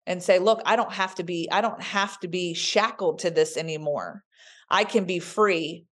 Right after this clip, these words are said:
if I can only stand in my truth." And I think that if we can encourage people to stand in their truth and own every piece of their story, they're going to be set free in ways they never even imagined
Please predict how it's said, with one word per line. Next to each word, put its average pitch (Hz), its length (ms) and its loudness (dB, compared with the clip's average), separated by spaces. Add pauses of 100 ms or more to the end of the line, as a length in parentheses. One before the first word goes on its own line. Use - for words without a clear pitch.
(260)
if 185 200 0
I 185 160 6
can 196 280 -6
only 214 360 6
stand 180 400 0
in 170 100 0
my 160 160 0
truth." - 640 -4 (300)
And 180 120 0
I 175 120 2
think 190 260 -2
that 185 80 2
if 175 160 -2
we 196 80 -2
can 185 160 -4
encourage 196 460 0
people 185 240 -4
to 160 80 2
stand 190 340 0
in 185 60 -2
their 170 120 -2
truth 185 400 0
and 151 140 -8 (100)
own 196 560 4 (600)
every 202 280 4
piece 196 360 -2
of 175 100 2
their 160 160 4
story, 147 880 2 (800)
they're 196 220 6
going 190 280 4
to 175 140 -6
be 170 140 -4
set - 440 2
free 180 320 2
in 165 140 -4
ways 165 340 6
they 165 120 4
never 175 480 2
even 165 440 -4
imagined 156 640 -2